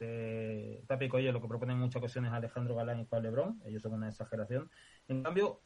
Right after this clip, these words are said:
quería preguntarte, eh, ¿Dineno y Estupa podrían ser ese antídoto que durante tres años lleva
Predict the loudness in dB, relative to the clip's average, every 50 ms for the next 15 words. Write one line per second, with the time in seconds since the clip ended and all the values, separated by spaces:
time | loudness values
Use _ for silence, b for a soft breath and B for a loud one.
0 | -8 -2 0 0 2 2 0 -2 0 0 0 0 0 -2 -4 -4 -4 -6 -4 -2
1 | 0 0 0 0 0 0 -2 -4 -6 -4 -2 2 4 4 4 4 4 2 2 2
2 | 2 0 -2 -4 -6 -2 0 0 2 2 2 2 2 2 0 -2 -2 -2 -4 -4
3 | -2 0 0 0 0 -4 -8 -8 -10 -6 -4 -2 0 0 0 0 0 0 0 2
4 | 0 0 2 0 -2 -2 -4 -8 b b b b b b b _ 2 4 4 6
5 | 6 6 4 4 4 4 4 4 2 2 2 0 2 0 0 0 0 -2 -2 0
6 | 0 2 4 6 4 4 4 2 0 -2 -4